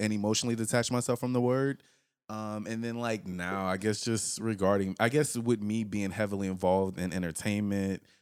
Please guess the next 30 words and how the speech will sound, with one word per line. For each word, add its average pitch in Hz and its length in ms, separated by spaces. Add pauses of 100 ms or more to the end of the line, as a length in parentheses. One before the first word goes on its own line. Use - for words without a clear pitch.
(100)
and 92 160
pop 92 280
culture 98 840
and, 87 220
like, 82 300 (360)
hip 113 140
hop 95 200
and 82 80
R 82 180
and 82 180
B 107 500 (300)
and, 92 180
like, 90 240
you 113 60
know, 98 200
the 87 140
modern 95 480
millennials 107 600
nowadays, 110 540
it's 101 140
like 92 300
I've 98 260
adopted 90 560
the 110 80
word 117 220
back 113 220
again. 123 460
Shame 107 320
on 113 180
me. 101 320